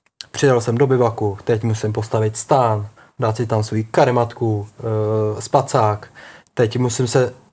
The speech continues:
slíknout z jezdeckých věcí, teď si to někde musím usušit, že jo, teď tam nemám věšák,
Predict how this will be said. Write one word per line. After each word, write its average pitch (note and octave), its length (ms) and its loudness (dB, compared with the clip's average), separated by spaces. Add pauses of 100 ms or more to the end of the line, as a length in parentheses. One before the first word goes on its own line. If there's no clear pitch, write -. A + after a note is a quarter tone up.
(160)
slíknout D3 440 0
z A2+ 40 0
jezdeckých A#2 500 0
věcí, A2+ 400 -4
teď A2+ 160 -4
si C3 160 -2
to B2 180 0
někde B2 240 2
musím A#2+ 240 0
usušit, D#3 400 0
že B2 80 2
jo, A2+ 120 2
teď G#2+ 160 -2
tam A2+ 140 2
nemám A2 240 0
věšák, C3+ 440 0